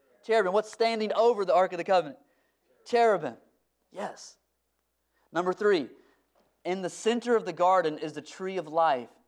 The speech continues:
And in the center of the tabernacle and the temple, in the inner sanctuary, not in the Holy of Holies, but in the inner sanctuary,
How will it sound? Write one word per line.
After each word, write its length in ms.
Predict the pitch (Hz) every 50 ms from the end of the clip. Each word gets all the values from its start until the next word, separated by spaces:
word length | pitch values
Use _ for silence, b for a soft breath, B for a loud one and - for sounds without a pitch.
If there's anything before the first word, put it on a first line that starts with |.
| _ _ _ _ _ -
And 100 | 165 175
in 80 | 180 175
the 100 | 160 156
center 480 | - - - 220 226 233 220 208 202
of 100 | 190 165
the 60 | 156
tabernacle 840 | 151 - 196 208 220 214 185 156 135 127 123 123 - 151 160 156 - _ _ _ _ _ _ _ -
and 200 | 160 185 214 202
the 60 | 190
temple, 560 | 202 - 196 190 175 - 139 135 135 139 139 _ _ _ _ _ _ _ _
in 100 | - 170
the 80 | 170 160
inner 280 | 170 185 226 247 254
sanctuary, 600 | 233 - - 185 175 160 - - 147 147 143 147
not 140 | 147 165 165
in 60 | 160
the 60 | 175 170
Holy 240 | 180 175 170 165
of 60 | 151 151
Holies, 260 | 147 139 143 147 143
but 60 | 143
in 60 | 147
the 100 | - -
inner 140 | 185 202 196
sanctuary, 580 | - 175 156 139 - 151 147 139 139 143 147